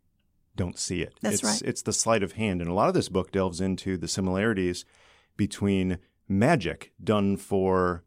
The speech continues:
Speaker 1: entertainment and sleight of hand, misdirection, illusion done for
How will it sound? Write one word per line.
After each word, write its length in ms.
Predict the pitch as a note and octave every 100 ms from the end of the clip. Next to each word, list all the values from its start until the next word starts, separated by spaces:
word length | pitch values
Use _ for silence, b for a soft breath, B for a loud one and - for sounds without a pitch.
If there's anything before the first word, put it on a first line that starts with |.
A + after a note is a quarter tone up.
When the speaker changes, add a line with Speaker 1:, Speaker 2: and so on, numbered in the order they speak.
| -
Speaker 1:
entertainment 800 | A2 F2+ - C#3 A#2+ D2+ C#2 - _ _ _ _ _
and 440 | G#2+ G2+ F#2+ F#2 -
sleight 340 | - - G#2+ G#2
of 120 | G2
hand, 420 | G2 F#2+ F#2+ F#2
misdirection, 920 | F2+ G2 - - G2 F#2+ - - F#2 F2+
illusion 720 | - F#2 G#2 A#2 F#2 F#2+ F#2
done 320 | F#2+ F2+ F#2
for 360 | - E2+ E2+